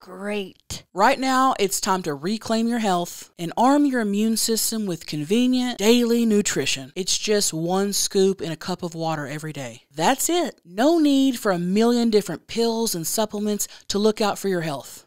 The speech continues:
Speaker 2: To make it easy, Athletic Greens is going to give you a free one-year supply of immune-supporting vitamin D and five free travel packs with your first purchase.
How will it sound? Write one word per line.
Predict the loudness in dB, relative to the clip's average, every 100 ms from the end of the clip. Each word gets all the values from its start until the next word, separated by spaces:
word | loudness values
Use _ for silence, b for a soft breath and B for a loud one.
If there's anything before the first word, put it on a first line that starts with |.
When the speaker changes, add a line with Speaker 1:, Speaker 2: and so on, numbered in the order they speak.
| -6
Speaker 2:
To | 2
make | 4 2
it | 0
easy, | -2 0 0 -2 -4
Athletic | -6 -6 2 4 4 2
Greens | 2 2 2
is | 0 0
going | -2 0
to | -2
give | -2 0 0
you | 0
a | -4
free | -6 -8 2 4 6 4 -2 _ -8
one-year | 0 4 6 6 4 2
supply | 0 -2 -2 -2 0 -2 -4
of | -6
immune-supporting | -4 -4 0 0 0 -2 -4 -4 -2 -2 -4
vitamin | -2 -2 -2 -4 -6
D | -10 -16 -20 _ _ _ _ _ 0
and | 4 6 6 4 0 b b b
five | b -6 4 6 8 6 4 2 -2 _
free | -12 -2 2 2 2
travel | 0 4 4 4
packs | 2 2 2 0 -4
with | -4
your | -4
first | 0 0 0
purchase. | -4 -4 -6 -6 -6 -6